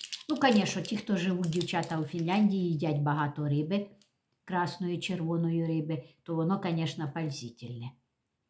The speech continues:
Я, я не люблю рибу, але тепер купую собі багато риби. Купую.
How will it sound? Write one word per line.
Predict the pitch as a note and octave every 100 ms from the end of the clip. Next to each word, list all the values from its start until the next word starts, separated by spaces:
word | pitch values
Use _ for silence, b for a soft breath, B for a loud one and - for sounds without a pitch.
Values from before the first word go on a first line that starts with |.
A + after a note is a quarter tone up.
| _
Я, | G3+ A#3 - F#3 -
я | G#3+ A#3 A#3+
не | A3+
люблю | A3 G#3 E3+ F3
рибу, | F3+ G3+ G3+ A3 -
але | F#3+ F3+
тепер | - D3 G3+ G#3
купую | - D#3+ F3 E3+ E3+
собі | - D#3+ D#3
багато | D3 C3+ C#3 C3+ C3+
риби. | B2 A2+ - A2+ _ _ _ _
Купую. | - G#3 - C3 A2+